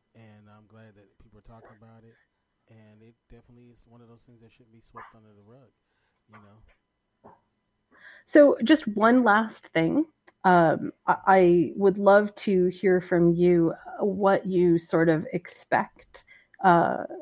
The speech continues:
Speaker 2: in the coming episodes. What, d-, what, d-, whether they're, you know, based on anything that you've seen or not,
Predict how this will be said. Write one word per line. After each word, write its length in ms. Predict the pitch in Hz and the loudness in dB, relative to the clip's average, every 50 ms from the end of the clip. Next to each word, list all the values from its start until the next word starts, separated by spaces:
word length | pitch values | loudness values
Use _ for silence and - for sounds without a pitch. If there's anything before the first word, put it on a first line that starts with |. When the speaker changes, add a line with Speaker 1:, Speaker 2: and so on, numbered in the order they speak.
| - _ | -12 _
Speaker 2:
in 280 | - 190 175 175 170 160 | 0 0 2 2 2 2
the 380 | 175 170 165 156 151 151 147 - - | 2 2 2 2 0 0 -2 -4 -8
coming 520 | - - 175 165 156 151 156 156 156 147 - | -6 -2 0 2 2 2 2 0 0 -2 -2
episodes. 800 | - 175 175 - 220 214 - - 285 302 311 320 302 - - - - - - _ _ | -2 -4 -4 -4 -6 -8 -2 0 0 0 0 -2 -6 -8 -12 -18 -20 -20 -20 _ _
What, 240 | - 208 208 208 - | -2 -2 -2 -2 -6
d-, 100 | 196 - | -10 -8
what, 360 | - - 202 208 202 - - _ _ | -4 0 0 2 2 0 -2 _ _
d-, 280 | - - - 320 339 339 | -20 -12 -6 -4 -4 -4
whether 440 | 254 220 208 208 196 202 190 185 180 | -2 0 2 2 4 6 4 4 4
they're, 420 | 170 180 180 170 165 160 165 175 170 - - | 4 4 4 4 2 2 -2 -4 -8 -8 -2
you 140 | - 180 170 | 2 4 4
know, 240 | 160 151 151 147 147 156 | 4 4 2 0 0 2
based 260 | - 170 175 170 - 180 | 4 4 4 4 4 0
on 140 | 160 156 | 0 2
anything 380 | - 175 175 175 175 180 170 170 | 2 2 4 4 2 2 0 0
that 100 | 165 - | 0 0
you've 160 | - 170 165 | -2 -2 -4
seen 260 | - - - 170 170 | -4 -2 0 2 4
or 120 | 165 156 160 | 4 4 4
not, 240 | 170 170 170 165 | 4 4 4 4